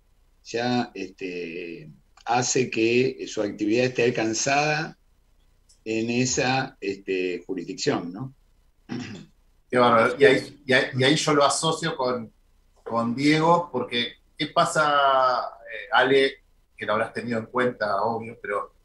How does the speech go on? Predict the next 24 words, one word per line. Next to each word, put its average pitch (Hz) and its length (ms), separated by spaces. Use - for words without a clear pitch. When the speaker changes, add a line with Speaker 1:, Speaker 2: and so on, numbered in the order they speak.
Speaker 2:
o, 113 100
o, 98 400
y 107 160
ahí 113 160
también 120 220
te 120 80
pregunto, 120 300
Diego, 127 220
si, 110 300
por 113 120
ejemplo, 113 300
Alejandro 143 560
vende 160 320
e 156 120
instala, 147 400
es - 140
un 117 140
tema. 123 280
¿Qué 135 100
pasa - 260
si 123 220
vende 143 320
un 139 120
producto, 151 760